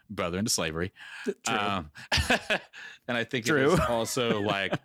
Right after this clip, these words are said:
Speaker 2: <laughs>
Speaker 1: "Hey, your son's dead. It's us now."
Speaker 2: Yeah.
Speaker 1: You know?
Speaker 2: Send a message a little bit.
Speaker 1: Yeah. Um,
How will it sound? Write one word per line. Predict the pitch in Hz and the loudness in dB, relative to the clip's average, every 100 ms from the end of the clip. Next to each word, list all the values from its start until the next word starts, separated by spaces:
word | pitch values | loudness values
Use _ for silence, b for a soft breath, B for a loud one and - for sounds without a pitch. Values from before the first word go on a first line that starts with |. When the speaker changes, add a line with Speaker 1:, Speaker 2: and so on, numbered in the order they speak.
| - | -6
Speaker 2:
<laughs> | - _ _ _ _ _ _ _ _ | -10 _ _ _ _ _ _ _ _
Speaker 1:
"Hey, | - 104 | -4 -2
your | 98 | 0
son's | 90 107 98 87 | 0 0 -2 -2
dead. | 82 87 87 85 - | -2 -2 -2 -4 -6
It's | 98 - | -4 -4
us | 92 92 - | -4 -4 -4
now." | 85 78 78 80 _ _ _ _ _ _ _ _ _ | -6 -8 -8 -10 _ _ _ _ _ _ _ _ _
Speaker 2:
Yeah. | 107 90 82 | -6 -6 -6
Speaker 1:
You | 95 85 | -8 -6
know? | 80 80 78 _ _ - | -4 -6 -12 _ _ -8
Speaker 2:
Send | - 147 117 | -2 0 2
a | |
message | 107 101 107 | 0 -2 -4
a | 104 | -4
little | 98 | -2
bit. | 98 95 - - _ _ _ _ _ | 0 -2 -4 -16 _ _ _ _ _
Speaker 1:
Yeah. | 92 82 - _ _ _ - | -8 -8 -8 _ _ _ -8
Um, | 90 87 87 87 | -4 -4 -6 -8